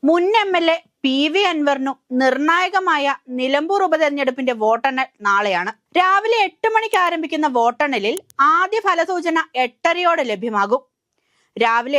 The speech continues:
എട്ട് മണിയോടെ ചുങ്കത്തറ മാർത്തോമ ഹയർ സെക്കൻഡറി സ്കൂളിലാണ് വോട്ടെണ്ണൽ. പതിനാല് ടേബിളുകളിലായി പത്തൊമ്പത് റൗണ്ട് വോട്ടെണ്ണൽ നടക്കുന്നു.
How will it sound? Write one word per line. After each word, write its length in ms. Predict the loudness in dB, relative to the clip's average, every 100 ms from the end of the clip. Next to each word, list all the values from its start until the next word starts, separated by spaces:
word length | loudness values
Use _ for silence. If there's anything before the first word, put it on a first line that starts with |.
| -2
എട്ട് 220 | -2 -2 0
മണിയോടെ 380 | 2 0 0 -4 -8 _ -8
ചുങ്കത്തറ 500 | -4 0 0 0 0 0 0
മാർത്തോമ 560 | 0 0 0 0 -2 -2
ഹയർ 180 | -2 -2
സെക്കൻഡറി 360 | -4 -4 -4 -4
സ്കൂളിലാണ് 540 | -4 -4 0 0 -2 -6 -4 -2
വോട്ടെണ്ണൽ. 400 | -2 -2 -2 -4 _ 0
പതിനാല് 500 | 0 0 0 2 0 0
ടേബിളുകളിലായി 720 | 0 0 -2 -2 0 0 -2 -6 _ -2
പത്തൊമ്പത് 500 | -2 0 -2 -2 0 0
റൗണ്ട് 280 | 0 -2 -4 _ -2
വോട്ടെണ്ണൽ 480 | 0 2 -2 -2 -2 -2
നടക്കുന്നു. 360 | -2 -4 -4